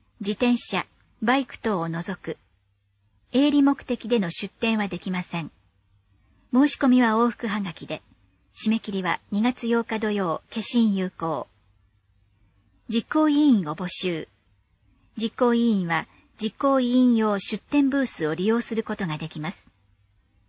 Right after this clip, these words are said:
問い合わせは、荒川フリーマーケット実行委員会事務局。電話、五六九二の六六九七へ。次は、暮らし。はじめに、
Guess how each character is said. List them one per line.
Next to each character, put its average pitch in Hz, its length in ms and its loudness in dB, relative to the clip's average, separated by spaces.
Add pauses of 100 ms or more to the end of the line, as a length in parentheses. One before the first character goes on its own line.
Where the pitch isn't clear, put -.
問 202 140 -2
い 196 60 -4
合 190 40 -2
わ 196 80 -4
せ 165 160 -10
は、 156 160 -4 (360)
荒 247 220 -2
川 226 240 0
フ 226 160 -2
リ 277 160 2
ー - 20 2
マ 269 120 4
ー 247 40 2
ケ - 140 -8
ッ 175 80 -8 (100)
ト 160 180 -4
実 185 280 -8
行 277 180 2
委 269 140 0
員 269 160 6
会 160 240 -4
事 190 120 -4
務 196 120 0
局。 - 340 -12 (680)
電 175 200 -2
話、 165 180 -4 (340)
五 254 240 4
六 254 300 -2
九 226 240 -2
二 220 260 2
の 165 320 -2
六 220 260 -2
六 269 300 2
九 220 260 0
七 180 300 -2
へ。 151 120 -8 (1400)
次 202 220 -2
は、 175 160 -4 (380)
暮 233 220 2
ら 247 80 0
し。 - 280 -8 (800)
は 220 120 -8
じ 220 100 -2
め 202 120 0
に、 175 200 -6